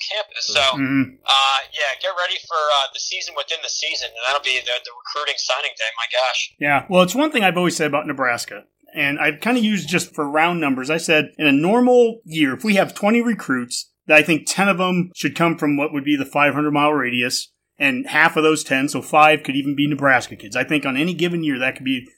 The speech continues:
Speaker 2: the case. And then the other ten, the other half, would be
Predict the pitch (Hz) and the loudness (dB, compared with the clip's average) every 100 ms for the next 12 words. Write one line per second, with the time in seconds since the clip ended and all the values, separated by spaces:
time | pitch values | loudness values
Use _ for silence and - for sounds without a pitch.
0 | _ 139 - 131 127 - 135 147 143 160 | _ -8 -4 -4 -4 -2 -2 0 2 2
1 | 208 202 - 123 135 147 156 160 - 175 | 2 -4 -4 -4 -2 0 0 -2 -2 -2
2 | 120 143 - _ _ - 139 143 147 143 | 0 -2 -8 _ _ -6 -4 0 2 0